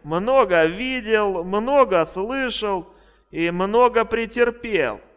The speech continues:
Это усложняет положение». Слова следователя не давали надежды.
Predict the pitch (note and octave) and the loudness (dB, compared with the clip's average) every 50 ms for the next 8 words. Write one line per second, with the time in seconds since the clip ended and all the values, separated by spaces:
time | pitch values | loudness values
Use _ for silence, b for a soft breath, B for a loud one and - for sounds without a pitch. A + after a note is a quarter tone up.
0 | _ _ _ _ _ _ _ _ _ _ _ _ _ _ _ _ C#3+ D#3+ F3+ G3+ | _ _ _ _ _ _ _ _ _ _ _ _ _ _ _ _ 0 2 2 2
1 | G3 G#3+ G#3+ G#3 G#3 G3+ G3+ G3 G3 G#3+ A3 G#3+ - A3 B3 B3 B3+ C4 A#3+ A#3 | 2 2 2 4 4 4 4 4 2 2 0 -4 -4 -2 0 2 2 2 0 -2
2 | B3 C4+ C#4+ C4+ B3 G3 D#3+ D#3 - - - E3+ E3 E3+ E3+ E3+ D#3+ D#3+ E3+ E3 | -2 -2 0 2 2 2 2 0 0 -2 -2 0 2 2 0 0 -2 -2 -2 0
3 | D3+ C#3 C3 B2+ A#2+ A#2 G#2+ G#2 - - _ _ _ _ _ _ _ _ _ _ | 0 -2 -2 -4 -8 -12 -14 -16 -18 -20 _ _ _ _ _ _ _ _ _ _
4 | _ _ _ _ _ _ _ _ _ _ _ _ _ _ _ _ - - - C3+ | _ _ _ _ _ _ _ _ _ _ _ _ _ _ _ _ -20 -12 -6 0
5 | C#3 D3 D#3 D#3+ D#3 D#3+ D3+ C#3 B2+ - - C#3+ D3+ F#3+ A#3+ C4 B3+ A#3 A#3+ A3+ | 4 4 6 6 6 4 4 2 0 -4 -8 -8 -6 -2 0 2 2 2 2 0
6 | G#3+ G#3 G#3 - F#3+ F#3 F#3 F3 E3 D#3 b b b b b b - D3 E3+ A#3+ | 0 -2 -2 -4 -4 -4 -4 -4 -6 -8 b b b b b b -12 -10 -8 -6
7 | D4 G3 B3 D#4 D#4 D4+ D4 A#3+ A#3 A3+ A3 G#3+ G#3+ G#3 G#3 G#3 G#3 G3 G3 G3+ | -6 2 4 6 6 6 6 6 8 8 8 10 8 6 6 2 0 0 0 0
8 | G#3 G3+ D#3+ C#3+ C#3+ C#3+ C#3+ C#3+ C3+ B2 A#2 - - A#2+ A#2+ A#2+ - | 0 0 0 -2 -2 0 0 0 -2 -4 -8 -12 -14 -14 -14 -14 -18